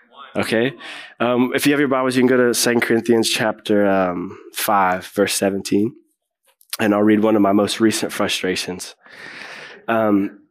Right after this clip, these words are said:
'cause we're going into the new creation life and it's like, I've known about it for de-, like, a decade now, but I don't,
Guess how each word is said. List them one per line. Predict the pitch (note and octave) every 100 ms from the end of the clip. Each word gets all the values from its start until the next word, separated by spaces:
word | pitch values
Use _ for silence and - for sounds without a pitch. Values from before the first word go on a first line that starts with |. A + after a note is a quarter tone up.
| _
'cause | C3 C3
we're | C#3+
going | D3 D#3+
into | E3+ E3
the | C3
new | A#2+ C3
creation | - B2 - G#2+
life | G#2 A2 - -
and | A2 A2
it's | G2+ -
like, | F#2+ F2 - - - - - - _ _ _ _
I've | C3 D3 C#3
known | D#3+ F#3
about | D3+
it | C3+
for | C3
de-, | G#2 C3 C#3+
like, | B2+ A2+
a | G2
decade | G#2+ B2+ - C#3+
now, | C3+ C3+ D3+
but | A#2+ -
I | A2+
don't, | C#3